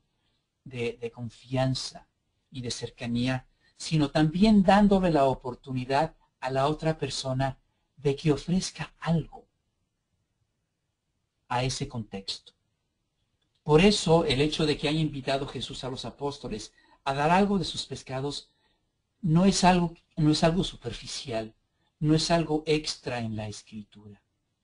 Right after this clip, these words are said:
Es un gesto concreto y valioso,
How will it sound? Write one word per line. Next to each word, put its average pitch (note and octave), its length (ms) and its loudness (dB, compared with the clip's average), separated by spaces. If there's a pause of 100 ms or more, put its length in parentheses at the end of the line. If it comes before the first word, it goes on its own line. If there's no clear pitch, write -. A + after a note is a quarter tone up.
(120)
Es D3 180 -4
un D#3+ 140 2
gesto D3 580 -6 (180)
concreto C#3 760 -4 (300)
y B2 100 -12
valioso, A2 640 -6